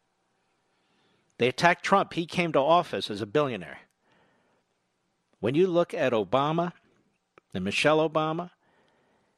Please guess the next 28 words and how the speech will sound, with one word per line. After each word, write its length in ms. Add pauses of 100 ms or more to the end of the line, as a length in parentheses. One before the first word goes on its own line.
and 140
Bill 220
and 100
Hillary 280
Clinton 480 (1000)
and 140
Al 200
Gore, 420 (1400)
and 180
you 140
aggregate 580
the 80
monies 380
they've 220
made 260
since 220
they've 200
left 280
office, 480
I'll 140
bet 280
you 60
it's 80
close 280
to 80
a 20
billion 360
dollars. 420